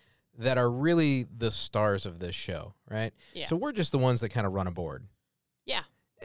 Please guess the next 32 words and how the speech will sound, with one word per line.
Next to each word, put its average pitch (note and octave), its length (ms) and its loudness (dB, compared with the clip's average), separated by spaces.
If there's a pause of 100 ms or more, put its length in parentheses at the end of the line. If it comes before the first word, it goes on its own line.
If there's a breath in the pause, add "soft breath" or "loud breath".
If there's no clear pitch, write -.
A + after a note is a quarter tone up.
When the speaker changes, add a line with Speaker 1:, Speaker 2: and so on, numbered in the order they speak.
Speaker 1:
More C4 180 4
or C#3 60 6
less, F#2+ 320 -2
right? A#2 160 2
Speaker 2:
Yeah, C#4 80 0
Speaker 1:
And D4+ 80 -2
ask - 180 -4
Speaker 2:
yeah. - 60 -10
Speaker 1:
questions. - 500 -12 (500)
Speaker 2:
Yeah. A3 200 -2 (260)
We D4+ 140 -4
ask C4+ 260 -2
questions, B3+ 680 -6 (300)
we A3 80 -16
run G#3 220 -8
a G3+ 60 -8
board, F#3+ 500 -4 (1000)
and A#3 120 -10
then C#4+ 100 -2
we D4 100 0
ask C#4+ 220 -2
more D4+ 100 -6
questions. - 460 -8
Speaker 1:
That's D3 220 2
right. D#3 300 4
And C3 160 4
that G3 260 0
question B2 380 2
asker G2 480 -4
is A2+ 160 0
Freya D#3 260 2
Watson. E3 480 -2